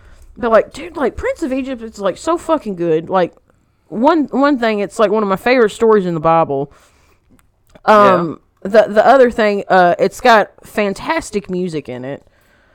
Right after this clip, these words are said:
Speaker 1: Killer soundtrack, and, like, the fucking voices in here, like, you got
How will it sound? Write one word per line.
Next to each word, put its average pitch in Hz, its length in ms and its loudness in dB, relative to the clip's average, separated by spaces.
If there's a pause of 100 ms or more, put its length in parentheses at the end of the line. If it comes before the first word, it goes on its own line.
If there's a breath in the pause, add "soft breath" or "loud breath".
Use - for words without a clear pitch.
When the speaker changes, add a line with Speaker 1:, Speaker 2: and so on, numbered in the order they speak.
(460)
Speaker 1:
Killer 294 440 4
soundtrack, 190 720 0
and, 214 160 -2
like, 220 220 -6
the 226 80 -4
fucking 302 480 -2
voices 202 500 0
in 190 140 -8
here, 202 200 -4
like, 196 260 -2 (720)
you 214 160 -6
got 208 320 4